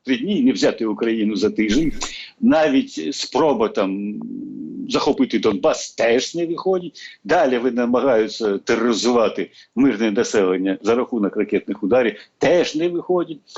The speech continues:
Ми бачимо, що мобілізація, яку вони там затіяли, теж не буде мати пере-, не забезпечить перелам. Тому вони хочуть примусити, примусити світ сісти з ними за переговори.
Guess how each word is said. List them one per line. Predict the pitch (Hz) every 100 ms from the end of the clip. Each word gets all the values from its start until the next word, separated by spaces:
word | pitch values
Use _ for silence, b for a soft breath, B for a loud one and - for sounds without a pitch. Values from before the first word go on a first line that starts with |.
| -
Ми | 120 147
бачимо, | 143 151 - 123 123
що | -
мобілізація, | 107 120 110 113 104 117 90 - 90
яку | 87
вони | 90 95 90
там | 90 87
затіяли, | 113 - 80 80 90 B B B -
теж | 131 123 -
не | 151
буде | 131 139 139
мати | 135 135 120 - -
пере-, | 117 127 127
не | 123 123 123
забезпечить | 113 123 123 - 113 - 95
перелам. | 107 113 101 101 B B _
Тому | 120 113 214 160
вони | 95 101 -
хочуть | - 107 - 117 _
примусити, | - 127 156 123 92 92 - 95 - 202
примусити | 208 170 156 160 - 160 135
світ | - - 131 208 B B B
сісти | - - - - 101
з |
ними | 120 139 107
за | 120
переговори. | 120 113 113 87